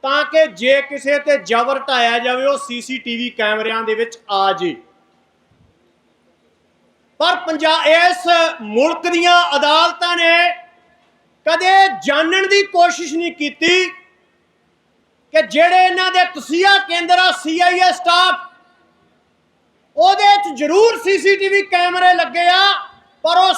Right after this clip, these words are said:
ਸੀ ਆਈ ਏ ਸਟਾਫ ਦੇ ਇੰਚਾਰਜ ਤੇ ਜ਼ਿਲ੍ਹਿਆਂ ਦੇ ਐਸ ਐਸ ਪੀਆਂ ਨੇ ਜਿਹੜੇ ਪ੍ਰਾਈਵੇਟ ਕੋਠੀਆਂ ਤੇ ਪ੍ਰਾਈਵੇਟ ਕਮਰੇ ਲਏ ਹੋਏ ਆ, ਜਿਹੜਾ ਉੱਥੇ ਜਾ ਕੇ ਤਸੀਹੇ ਦਿੱਤੇ ਜਾਂਦੇ ਆ, ਉਹ ਕਿਸੇ ਸੀ ਸੀ ਟੀ ਵੀ 'ਚ ਨਹੀਂ ਆਉਂਦੇ ਤੇ ਕੋਈ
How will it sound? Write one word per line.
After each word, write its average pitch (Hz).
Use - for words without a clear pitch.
ਸੀ 330
ਆਈ 359
ਏ 370
ਸਟਾਫ 359
ਦੇ 359
ਇੰਚਾਰਜ 359
ਤੇ 339
ਜ਼ਿਲ੍ਹਿਆਂ 370
ਦੇ 359
ਐਸ 339
ਐਸ 330
ਪੀਆਂ 359
ਨੇ 370
ਜਿਹੜੇ 359
ਪ੍ਰਾਈਵੇਟ 359
ਕੋਠੀਆਂ 349
ਤੇ 349
ਪ੍ਰਾਈਵੇਟ 359
ਕਮਰੇ 392
ਲਏ 381
ਹੋਏ 359
ਆ, 392
ਜਿਹੜਾ 370
ਉੱਥੇ 381
ਜਾ 415
ਕੇ 392
ਤਸੀਹੇ 349
ਦਿੱਤੇ 311
ਜਾਂਦੇ 294
ਆ, 320
ਉਹ 311
ਕਿਸੇ 302
ਸੀ 277
ਸੀ 277
ਟੀ 254
ਵੀ 254
'ਚ 247
ਨਹੀਂ 240
ਆਉਂਦੇ 233
ਤੇ 269
ਕੋਈ 247